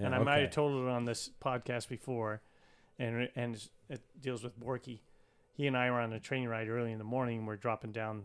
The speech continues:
Speaker 2: it's called, uh, Indian Trail Road, dropping down towards Rudder Parkway. And it was six o'clock in the morning. There's nobody on the road. And we're side by side chatting in this car. And this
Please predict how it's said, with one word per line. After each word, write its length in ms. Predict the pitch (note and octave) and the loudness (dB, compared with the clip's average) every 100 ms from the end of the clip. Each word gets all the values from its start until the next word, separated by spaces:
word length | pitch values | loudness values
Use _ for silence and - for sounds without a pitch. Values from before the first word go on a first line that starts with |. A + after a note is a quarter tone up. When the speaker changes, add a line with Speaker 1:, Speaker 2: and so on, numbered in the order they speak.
| B2+ | -10
Speaker 2:
it's 120 | B2+ | -14
called, 300 | - A2 G#2 G2+ - | -10 -8 -8 -12 -10
uh, 140 | A#2+ A2+ - | -8 -6 -2
Indian 220 | A#2+ G#2 | -2 -2
Trail 240 | A#2 G#2 | -4 -4
Road, 300 | G#2 A2+ A2 - | -4 -4 -4 -8
dropping 360 | G#2+ - G#2 | -10 -8 -10
down 300 | G#2 G#2 G#2 - | -8 -8 -8 -10
towards 340 | G#2+ G2 - | -12 -12 -10
Rudder 160 | G#2+ G2+ | -12 -8
Parkway. 560 | A#2+ B2+ - A#2 A2 - _ - _ _ _ | -4 -4 -4 -6 -8 -10 _ -20 _ _ _
And 420 | B2 A2+ A2+ A2+ A2 | -2 0 0 -2 -4
it 40 | |
was 100 | G#2+ | -6
six 260 | - B2+ - | -6 -6 -8
o'clock 360 | - A#2+ G#2 | -4 -6 -4
in 20 | |
the 60 | A2+ | -6
morning. 280 | A2 A2+ A2 | -2 -2 -2
There's 180 | G2+ - | -10 -8
nobody 340 | C3 B2 A#2 | -2 -2 -2
on 140 | A2+ G#2+ | -6 -6
the 60 | G2+ | -6
road. 300 | G#2+ A2 G#2+ | -4 -4 -4
And 80 | A2 | -6
we're 100 | G#2 - _ | -6 -12 _
side 300 | - C3 B2 | -2 0 2
by 80 | A#2 | 0
side 280 | - A2 - | 0 -2 -2
chatting 440 | - A#2+ A2+ G#2+ | 0 2 2 -2
in 80 | G#2+ | -6
this 160 | G#2 | -8
car. 320 | - - A2+ A2 | -6 0 0 0
And 120 | A2 | -4
this 240 | G#2+ - | -8 -12